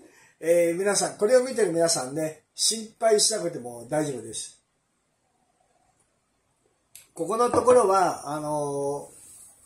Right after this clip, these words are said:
ー、航空会社と国とかがちゃんとしっかりしているので、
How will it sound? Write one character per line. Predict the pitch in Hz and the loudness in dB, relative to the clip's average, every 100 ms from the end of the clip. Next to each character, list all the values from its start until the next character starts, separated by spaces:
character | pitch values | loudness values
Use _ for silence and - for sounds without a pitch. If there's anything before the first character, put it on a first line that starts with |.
| - - - _ _ _ _ _ _ _ _ - - _ _ _ | -20 -20 -20 _ _ _ _ _ _ _ _ -20 -20 _ _ _
ー、 | - | 4
航 | 247 | 4
空 | 240 247 | 4 -2
会 | 254 233 | 0 2
社 | 151 | 0
と | - 170 185 - - - _ _ _ | -4 0 0 0 -4 -14 _ _ _
国 | - 185 208 | -4 0 0
と | 214 | 0
か | 196 131 | 0 0
が | 139 139 120 - - | 0 -2 -4 -8 -6
ち | 220 | -2
ゃ | |
ん | 214 | -2
と | 208 | -2
し | - 185 - | -4 -4 -4
っ | |
か | 262 | -2
り | 214 | 0
し | - | 0
て | 143 | -2
い | |
る | 139 | -4
の | 135 117 | -6 -8
で、 | 117 - | -10 -14